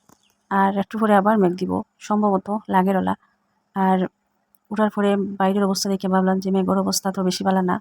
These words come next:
তো দেখো, আমি সকালে নাস্তা করলাম ফুরা রুটি দিয়ে। আসলে রুটি, বিস্কুট আছে আমরা ঘরও, বিস্কুট আমার খাইতে এক জড়িতে ইচ্ছা করে না। তো রুটি একটা আছে, রাতকে আম্মারে রুটি বলিয়া দিছিলাম,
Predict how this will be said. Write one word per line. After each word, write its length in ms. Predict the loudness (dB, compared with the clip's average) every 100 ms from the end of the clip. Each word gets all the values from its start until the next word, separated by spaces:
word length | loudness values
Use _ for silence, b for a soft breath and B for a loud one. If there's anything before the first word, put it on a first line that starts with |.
| -8 _ _ _ _ _
তো 60 | 0
দেখো, 220 | 4 4 4
আমি 180 | 4 4
সকালে 240 | 4 4
নাস্তা 240 | 2 2 0
করলাম 260 | 2 2 0
ফুরা 220 | 0 2 4
রুটি 200 | 2 0
দিয়ে। 180 | 2 4
আসলে 240 | 2 0
রুটি, 260 | -2 -2 -2 -2
বিস্কুট 320 | -2 -4 -2 -2
আছে 160 | 2
আমরা 160 | 2 2
ঘরও, 220 | 0 0 -2 B B -12
বিস্কুট 240 | -10 -2
আমার 140 | 0 2
খাইতে 200 | 0 0
এক 80 | 0
জড়িতে 240 | 0 0 -2
ইচ্ছা 180 | 0
করে 140 | 0 2
না। 140 | 2 0
তো 80 | -2
রুটি 180 | -2 -2
একটা 160 | 0 -2
আছে, 140 | 0
রাতকে 300 | 0 0 -2 -4
আম্মারে 340 | -2 0 0 0
রুটি 180 | -2 -4
বলিয়া 200 | 0 0
দিছিলাম, 280 | 0 0